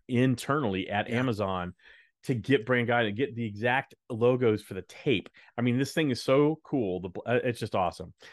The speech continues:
Speaker 2: Yeah.
Speaker 1: All right, so I've fawned over that enough. Do you have another topic, or are we going into gambling for good?
Speaker 2: Let's do one really quick, that, 'cause I really do
Speaker 1: Sure,
Speaker 2: think this can
Speaker 1: fire
Speaker 2: be
Speaker 1: it
Speaker 2: quick,
Speaker 1: away.
Speaker 2: is b-, just
Speaker 1: Yeah.
Speaker 2: because, uh, so we got,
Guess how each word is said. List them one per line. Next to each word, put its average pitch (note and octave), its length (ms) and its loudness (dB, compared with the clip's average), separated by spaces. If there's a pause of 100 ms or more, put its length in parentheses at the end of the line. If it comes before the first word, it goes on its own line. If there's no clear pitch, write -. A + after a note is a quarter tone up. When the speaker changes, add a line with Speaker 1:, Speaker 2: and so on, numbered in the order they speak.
(120)
Speaker 2:
Yeah. A2 80 -14
Speaker 1:
All A2 80 6
right, F#2 220 2
so - 120 -2
I've A2 220 0
fawned G#2+ 320 -4
over G2 80 -2
that G2 140 0
enough. G2 180 -4
Do C3+ 100 -6
you - 20 2
have C3+ 100 0
another C3 160 2
topic, D3+ 480 -2
or A#2 180 4
are A2 160 0
we A#2+ 140 -4
going A#2 340 -2
into A2 220 -8
gambling A2 420 -2
for F#2+ 160 -10
good? F2 420 0 (140)
Speaker 2:
Let's G#3 260 -2
do D4+ 140 2
one G#3+ 380 -2
really D3+ 300 4
quick, A#2+ 320 -8
that, C#3 180 -2
'cause C3 100 -2
I D3+ 60 4
really D#3+ 200 4
do C#3 120 2
Speaker 1:
Sure, D3+ 160 6
Speaker 2:
think A#3+ 80 8
this C#3+ 120 -2
can A2+ 120 0
Speaker 1:
fire E3 140 6
Speaker 2:
be C#3+ 40 4
Speaker 1:
it A#2 40 4
Speaker 2:
quick, F3 160 2
Speaker 1:
away. - 40 -14 (240)
Speaker 2:
is C3+ 200 2
b-, C#3 160 -4
just D#3+ 260 4
Speaker 1:
Yeah. A#3 60 4
Speaker 2:
because, E3 520 0
uh, A#2+ 220 -2
so C#3 220 -4
we C3 120 -2
got, C#3+ 140 -2